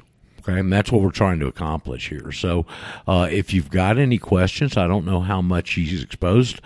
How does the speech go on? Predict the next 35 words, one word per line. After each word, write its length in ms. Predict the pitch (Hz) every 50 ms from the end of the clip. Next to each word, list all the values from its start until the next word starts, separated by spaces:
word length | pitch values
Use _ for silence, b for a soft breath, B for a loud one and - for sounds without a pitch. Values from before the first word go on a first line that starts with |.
| B B B B B B
uh, 200 | 92 95 87 80
what 320 | 85 90 92 95 87 -
we 140 | 87 92 87
do 220 | 76 87 87 87
to 220 | 87 - - - 92
you, 300 | 82 82 95 107 143 160 B B B B B B B
uh, 360 | 95 95 92 87 87 85 80
but, 600 | - - 95 85 98 104 104 92 - - _ - 107
um, 340 | 95 90 87 85 82 80 71 B B B B B B -
uh, 180 | 87 87 - -
we 320 | 92 92 98 117 131 156
think, 420 | 165 143 - 131 120 131 165 170 -
and 120 | 135 113
others 400 | 117 127 127 120 107 98 - -
out 240 | 92 87 95 95 -
there 240 | - 92 90 90 90
in 80 | 85
the 100 | 78 85
community 540 | - - 98 87 85 90 85 80 85 87 85
think, 280 | - - 98 107 113 -
it's 140 | - - -
about 300 | 82 87 92 101 - -
the 100 | - 87
quickest 540 | - - 117 104 98 - - 87 - -
and 120 | 95 90 92
easiest 600 | 98 101 110 107 - 90 82 78 82 80 - -
and 100 | 82 76
surest 480 | 73 - 113 110 101 98 90 73 - -
way 340 | 92 87 87 87 87 80 - B B B B B B B
to 80 | - 92
go 280 | 82 101 101 98 92
at 100 | 90 -
these 240 | - 92 85 80 -
bastards 640 | - 82 82 82 82 80 - - - 82 78 80 -
and 240 | 87 76 76 78